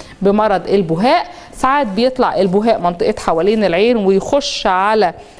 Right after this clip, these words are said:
الجفن ويطلع على الشعر، يعني في نوع من أنواع البهاق بيبقى واخد نص الوش كده. ودي إن شاء الله بإذن الله في تقارير جاية هنحاول نجيبها لكم وتشوفوا مع بعض إحنا بنشتغل معاها إزاي.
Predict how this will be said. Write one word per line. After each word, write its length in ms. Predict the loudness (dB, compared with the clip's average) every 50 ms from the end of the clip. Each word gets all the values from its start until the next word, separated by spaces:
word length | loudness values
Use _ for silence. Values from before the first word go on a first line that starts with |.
| _ 0
الجفن 600 | 2 2 2 0 0 0 0 0 0 0 2 2
ويطلع 640 | 2 2 2 0 0 -2 0 0 0 2 2 2 0
على 120 | 2 0
الشعر، 380 | 0 -2 -2 -2 0 0 0 0
يعني 280 | 0 -2 -2 -2 -4 -6
في 180 | -2 -2 0
نوع 200 | 2 2 2 2
من 140 | 0 -2 -2
أنواع 320 | -2 -2 0 2 2 2
البهاق 260 | 0 0 2 0 0 0
بيبقى 400 | -2 -4 -4 -4 0 0 2 4
واخد 480 | 4 4 4 2 0 0 -2 -2 -2 -2 -8 -16 -20 -20 -20 -8 -2 0
نص 380 | 2 2 0 -2 -8 -4 0
الوش 580 | 0 2 2 2 2 2 0 0 -6 -10 -10 -8 -4
كده. 220 | -2 -2 -2 -2 -4 -6 -14 -18 -18 -18 -4 -4
ودي 160 | 0 2 2
إن 60 | 2
شاء 240 | 2 2 0 2 2
الله 140 | 4 4 2
بإذن 300 | 2 2 0 2 2 2
الله 220 | 2 2 2 2 0
في 120 | 0 0
تقارير 400 | -2 0 2 2 2 2 2 2
جاية 460 | 2 2 2 2 2 4 2 2 2 0 -6 -18 -20 -6 -4
هنحاول 500 | -4 -4 -2 0 0 2 2 2 2 2
نجيبها 400 | 2 2 0 -2 0 -2 -2 -2
لكم 300 | -2 -2 0 0 0 0 -2 -10 -12 -2 -2
وتشوفوا 480 | -2 -2 2 2 2 2 2 0 -2
مع 180 | 0 0 0 0
بعض 260 | 0 0 0 0 -2
إحنا 220 | -4 -4 -2 -2 -2
بنشتغل 480 | -2 -2 -4 -2 -2 0 0 0 -2
معاها 320 | 0 0 -2 -2 -2 -2 -4
إزاي. 360 | -2 0 2 2 2 2